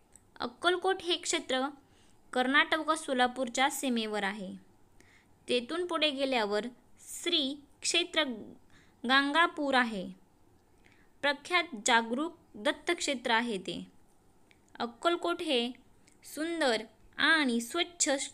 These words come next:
ठिकाण आहे. स्वामींच्या चरणांनी पावन झालेल्या या क्षेत्राला प्रचंड मोठे धार्मिक व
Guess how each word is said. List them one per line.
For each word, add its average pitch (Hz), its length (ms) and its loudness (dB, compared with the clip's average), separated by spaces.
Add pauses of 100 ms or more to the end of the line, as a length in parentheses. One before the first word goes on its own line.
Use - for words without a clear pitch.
(140)
ठिकाण 233 300 -2
आहे. 208 300 -4 (680)
स्वामींच्या 320 760 0
चरणांनी 262 640 0 (680)
पावन 277 420 4
झालेल्या 302 520 0
या 269 300 4
क्षेत्राला 262 720 0 (520)
प्रचंड 359 460 2
मोठे 311 320 2
धार्मिक 269 680 -2
व 247 160 0